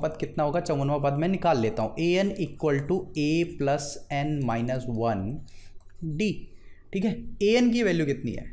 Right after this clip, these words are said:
नहीं पता। एएन की वैल्यू ऐसी रहने देते हैं, इसकी जगह पर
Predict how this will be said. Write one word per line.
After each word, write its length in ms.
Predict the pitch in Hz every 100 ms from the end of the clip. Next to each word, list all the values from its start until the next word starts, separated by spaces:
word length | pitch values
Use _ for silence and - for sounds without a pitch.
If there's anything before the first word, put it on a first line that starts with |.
| -
नहीं 140 | 151 180
पता। 200 | 196 190 190 - 180
एएन 300 | 185 196 185
की 140 | 185
वैल्यू 300 | 160 147 139
ऐसी 280 | 113 120 175
रहने 260 | 170 170 160
देते 280 | 151 165
हैं, 220 | 160 170 - - - - - - - - - -
इसकी 340 | 160 - - 202
जगह 240 | 180 160 139
पर 240 | 127 120